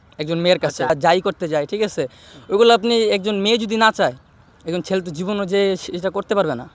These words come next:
Speaker 1: পারবে?
Speaker 2: এই যে আমাদের সমাজটা অস্থির,
Speaker 1: হ্যাঁ।
Speaker 2: আপনার এই যে চল্লিশ বছরের এক মেয়ে বলল যে স্বামী ছাইরা আইসা দুই বছর ধরে,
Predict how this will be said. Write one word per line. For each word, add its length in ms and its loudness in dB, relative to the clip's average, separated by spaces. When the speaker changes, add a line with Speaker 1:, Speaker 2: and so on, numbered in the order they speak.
Speaker 1:
পারবে? 280 -2
Speaker 2:
এই 140 -8
যে 80 -6
আমাদের 260 0
সমাজটা 440 0
অস্থির, 480 -2
Speaker 1:
হ্যাঁ। 120 -18
Speaker 2:
আপনার 280 -2
এই 100 2
যে 80 -4
চল্লিশ 340 2
বছরের 340 0
এক 160 0
মেয়ে 240 0
বলল 440 2
যে 160 -2
স্বামী 280 -2
ছাইরা 300 0
আইসা 340 0
দুই 120 2
বছর 260 0
ধরে, 480 -2